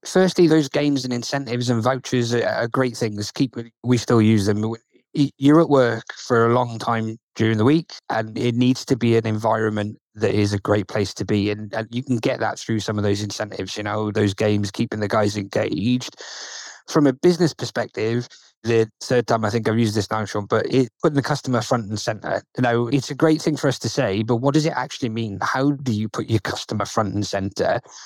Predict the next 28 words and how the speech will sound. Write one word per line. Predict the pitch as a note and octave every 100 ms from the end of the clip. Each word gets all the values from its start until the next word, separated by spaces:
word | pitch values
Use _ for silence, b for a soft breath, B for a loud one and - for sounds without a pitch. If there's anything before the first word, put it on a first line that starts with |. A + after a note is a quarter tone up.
| B
Well, | C3+
you | C#3+ C#3+
talk | - C3+ -
about | B2 G#2+
it | - G#2+
a | G#2+
lot, | G#2 - _
and | A2+
you | A#2
talk | - C3 -
about | A#2+ G#2+ F2
it | G2+ G#2
at | G2+
senior | - C3 A2+ G#2
management | A2 G#2+ A2 G#2
level | G#2+ G#2 G2+
and | G2 -
down, | G2+ G2 F#2+
you | G2
know. | G2 G#2
So | -
if | A2 A2 B2+
we're | B2+ A#2
having | A#2+ A2+ A2+
a | G#2+
meeting | A2 G#2+ A2+ G#2+ G#2
that | G2
is | G#2+ G#2+ G#2+ G2+